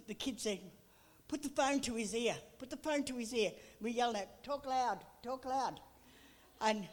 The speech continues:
and so they're talking. And the bigger sister, she's saying, "There,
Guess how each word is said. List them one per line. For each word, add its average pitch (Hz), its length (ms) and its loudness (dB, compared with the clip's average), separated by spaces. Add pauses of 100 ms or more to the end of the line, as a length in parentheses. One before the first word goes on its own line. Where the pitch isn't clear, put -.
(240)
and 214 240 2
so 247 200 4
they're 269 160 6
talking. 269 540 6 (640)
And 196 120 0
the 208 80 2
bigger 269 320 0
sister, 262 420 0
she's 247 280 -2
saying, 190 300 -2 (1200)
"There, 240 340 4